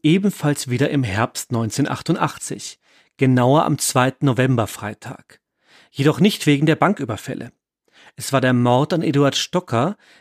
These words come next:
der die Ermittler erneut auf seine Spur brachte.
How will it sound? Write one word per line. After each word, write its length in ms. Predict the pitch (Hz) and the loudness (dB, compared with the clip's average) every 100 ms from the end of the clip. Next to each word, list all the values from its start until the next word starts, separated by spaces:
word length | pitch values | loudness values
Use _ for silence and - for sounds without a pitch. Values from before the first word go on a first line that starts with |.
| - | -2
der 100 | 135 | 0
die 120 | 151 | 2
Ermittler 400 | - 135 143 - | 2 2 2 0
erneut 500 | 147 123 120 120 147 | 0 2 4 2 0
auf 120 | - | -4
seine 240 | - 117 147 | -4 -2 -2
Spur 380 | - - 139 - | -4 0 0 0
brachte. 480 | 82 78 - - | -8 -14 -16 -20